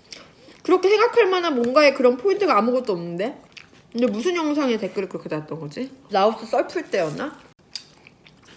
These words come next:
궁금하다. 저는 완벽한 이성애자랍니다.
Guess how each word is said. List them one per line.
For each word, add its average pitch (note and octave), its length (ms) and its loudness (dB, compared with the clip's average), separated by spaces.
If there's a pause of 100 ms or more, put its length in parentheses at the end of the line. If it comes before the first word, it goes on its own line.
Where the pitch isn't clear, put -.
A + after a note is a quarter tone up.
(160)
궁금하다. G#3+ 600 -4 (2000)
저는 F#3+ 440 -6
완벽한 F3+ 840 -6
이성애자랍니다. E3+ 960 -10